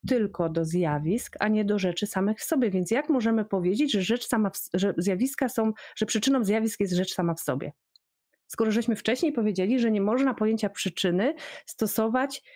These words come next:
d-, do niczego innego niż do zjawisk. I tak? I to jest ten problem, który, który ma Jacobi.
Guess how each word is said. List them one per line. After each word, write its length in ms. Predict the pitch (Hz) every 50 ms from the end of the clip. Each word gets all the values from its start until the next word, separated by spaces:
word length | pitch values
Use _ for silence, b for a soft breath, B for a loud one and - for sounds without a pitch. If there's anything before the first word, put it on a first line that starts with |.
| B B B B B B
d-, 180 | 170 170 175 - - - - 180 190
do 260 | - 180 190 214 226
niczego 380 | 226 220 220 - 247 220 233
innego 380 | 226 214 208 214 220 220 220 208
niż 220 | 208 202 196 185
do 120 | 190 185 180
zjawisk. 720 | 165 180 170 165 156 147 151 147 147 151 - - - _ _ _ _ _ _ -
I 80 | 170
tak? 260 | - 185 190 190 - 190
I 80 | 185
to 80 | - 240
jest 140 | 254 - -
ten 140 | 262 254
problem, 460 | - - - 226 226 220 233 233 233 214
który, 460 | 196 196 196 214 208 214 208 214 214 - _ _ _ _ _ _ _ _ _ _ _ _ _ _ _ - -
który 280 | - - 196 190 220 208
ma 120 | 202 208
Jacobi. 560 | 208 208 208 208 - 196 180 202 214 262 285